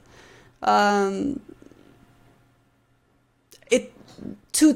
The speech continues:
two sides of this. First is the understanding of why you feel a certain way, why I feel a certain way, um, and to a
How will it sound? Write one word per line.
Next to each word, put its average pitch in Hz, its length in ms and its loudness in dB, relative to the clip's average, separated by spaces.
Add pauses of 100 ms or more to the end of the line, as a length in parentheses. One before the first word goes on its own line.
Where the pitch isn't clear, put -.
(100)
two 294 380 4
sides 202 480 0
of - 120 -14
this. - 260 -4
First 240 480 0
is 202 160 -4
the 208 140 0
understanding 208 840 0
of 202 180 -4
why 208 240 2
you 202 160 0
feel 202 300 -2
a 190 40 -6
certain 202 380 -4
way, 208 280 -6
why 196 340 2
I 190 40 -2
feel 202 240 -6
a 202 60 -4
certain 196 400 -4
way, - 340 -8 (520)
um, 101 540 0
and - 680 -2 (360)
to 214 360 0
a 202 340 2